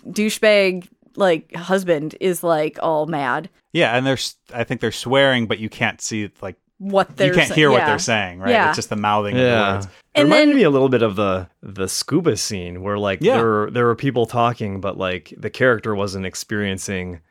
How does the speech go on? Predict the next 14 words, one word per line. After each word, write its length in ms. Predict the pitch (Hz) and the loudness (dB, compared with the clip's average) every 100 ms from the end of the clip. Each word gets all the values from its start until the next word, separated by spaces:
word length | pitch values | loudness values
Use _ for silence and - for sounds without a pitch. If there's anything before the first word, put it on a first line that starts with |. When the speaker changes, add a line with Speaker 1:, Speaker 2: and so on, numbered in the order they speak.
| _ | _
Speaker 3:
what 360 | 95 98 90 - _ | -6 -4 -4 -6 _
was 420 | - 101 92 90 - | -12 -8 -6 -8 -12
being 320 | - 101 92 | -8 -8 -8
said 280 | - 104 90 | -6 -6 -6
to 100 | 92 | -10
them. 300 | 82 82 92 _ - | -12 -12 -16 _ -10
Speaker 1:
Then 320 | 240 302 254 | -2 0 -2
they 120 | 214 277 | -4 -4
really 220 | 269 302 | -2 0
focus 260 | 302 262 | -2 -2
in 100 | 262 | -2
on 120 | 240 214 | -2 -2
Elaine's 360 | 190 208 226 | -2 -2 -4
face. 440 | - 147 104 - | -4 -4 -6 -10